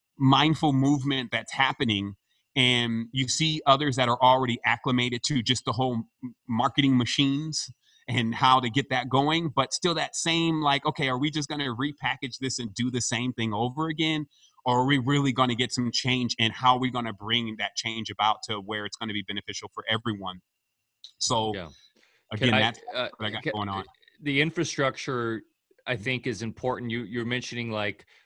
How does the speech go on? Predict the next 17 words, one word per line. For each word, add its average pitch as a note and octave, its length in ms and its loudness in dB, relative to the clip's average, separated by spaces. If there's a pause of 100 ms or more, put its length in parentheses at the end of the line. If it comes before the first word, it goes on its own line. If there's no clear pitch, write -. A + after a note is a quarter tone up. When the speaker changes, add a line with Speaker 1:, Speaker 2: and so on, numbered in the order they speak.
Speaker 2:
was F#2+ 100 -10
it G#2 120 -12
Toyota A2 540 0
or G#2+ 120 -4
somebody G#2+ 500 -4
coming G#2+ 340 -6
in G#2 280 -2
and F#2+ 180 -8 (340)
creating G#2+ 340 -2
these, G2 300 -8
uh, F#2 120 -6
smart G#2 400 -8
cities G#2 440 -8
or G2 80 -6
whatnot? G2+ 540 -2 (340)
I C3 120 4
think D3 360 -2